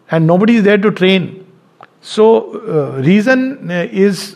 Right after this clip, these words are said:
you know, reason controlling the vital impulse is what makes a man. That's what maturity is about. Mature human being is somebody whose reason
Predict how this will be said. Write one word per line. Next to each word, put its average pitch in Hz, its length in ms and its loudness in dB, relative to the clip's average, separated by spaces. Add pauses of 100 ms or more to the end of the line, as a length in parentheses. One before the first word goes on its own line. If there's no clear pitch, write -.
you 165 100 -4
know, 196 200 -4
reason 226 560 0
controlling 214 600 0
the 226 120 2
vital 175 440 2
impulse 175 460 -2
is 196 100 -4
what 165 240 -2
makes 151 280 -6
a 214 40 -2
man. 220 440 0
That's 190 200 0
what 233 220 -2
maturity 254 460 -2
is 254 100 -2
about. 175 400 0 (300)
Mature 190 420 0
human 226 340 2
being 202 200 4
is 208 120 2
somebody 165 420 -2
whose 196 340 -2
reason 170 520 0